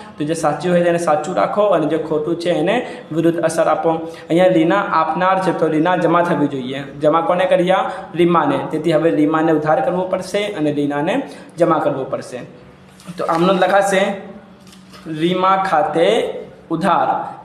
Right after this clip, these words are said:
તે લીના ખાતે બારસો, બારસો.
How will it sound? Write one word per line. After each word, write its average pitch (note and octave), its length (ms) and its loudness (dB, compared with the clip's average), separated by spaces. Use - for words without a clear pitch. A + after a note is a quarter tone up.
તે D#3 120 2
લીના D3+ 320 2
ખાતે E3 460 -2
બારસો, C#3+ 760 0
બારસો. B2+ 460 -2